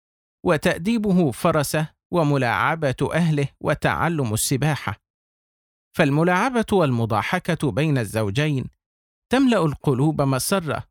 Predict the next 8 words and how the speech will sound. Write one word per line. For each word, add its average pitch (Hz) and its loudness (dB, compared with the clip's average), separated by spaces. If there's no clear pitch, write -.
والبيت 139 0
أنساً 160 0
ومحبة، 139 -2
فتقوى 214 2
الرابطة 165 2
الزوجية 131 0
وتتعمق 139 0
الألفة 160 0